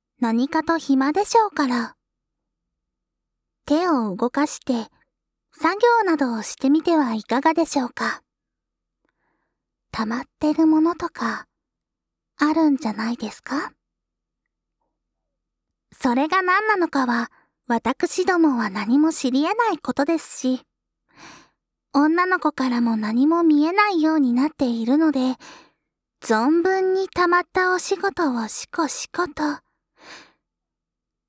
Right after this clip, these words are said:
解消してすっきりしてください。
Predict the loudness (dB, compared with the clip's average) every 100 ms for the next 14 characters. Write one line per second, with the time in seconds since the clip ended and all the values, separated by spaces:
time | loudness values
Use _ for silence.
0 | -8 -2 -2 -2 0 0 0 -4 -2 -2
1 | 0 -4 -4 -8 0 0 0 0 -2 0
2 | -2 -2 -2